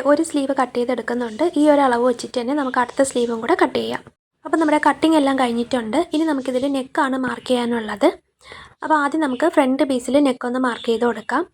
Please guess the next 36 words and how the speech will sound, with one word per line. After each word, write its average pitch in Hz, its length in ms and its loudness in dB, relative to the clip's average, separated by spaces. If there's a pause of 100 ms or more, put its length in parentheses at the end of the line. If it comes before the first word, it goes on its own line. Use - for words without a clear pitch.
(260)
അപ്പോൾ - 240 -10
ഞാനിവിടെ 285 280 2
ഫ്രണ്ട് 277 300 0
പീസ് 269 240 -4
ഇതേപോലെ 240 560 -2
ഇട്ടിട്ടുണ്ട്. 226 540 -2 (720)
ഞാനിവിടെ 302 400 4
നെക്കിൻ്റെ 294 400 2
വിഡ്ത് 277 280 0
എടുക്കുന്നത് 254 520 2
രണ്ടേ 262 320 6
മുക്കാൽ 269 380 4
ഇഞ്ചാണ്. 233 460 0 (360)
അപ്പോൾ - 200 2
ഇതേപോലെ 262 480 6
ഒന്ന് 247 140 2
മാർക്ക് 240 300 2
ചെയ്ത് 233 180 0
കൊടുക്കുക. 233 380 -4 (420)
ഇനി 311 220 4 (140)
നെക്കിൻ്റെ 277 400 2
ലെങ്ത് 262 340 0
എടുക്കുന്നത് 240 500 -2 (140)
മൂന്ന് 254 280 2
ഇഞ്ചാണ്. 233 440 -2 (220)
എന്നിട്ട് 277 260 -2
ഇതേപോലെ 240 440 -2
അതും 277 280 2
മാർക്ക് 233 300 -2
ചെയ്തിട്ട് 233 320 -2 (380)
ഒരു 302 160 2 (120)
കുഞ്ഞു 277 240 0
ബോക്സ് 247 340 0
ആയിട്ട് 247 220 2
വരച്ചു 226 320 -2
കൊടുക്കാം. 233 320 0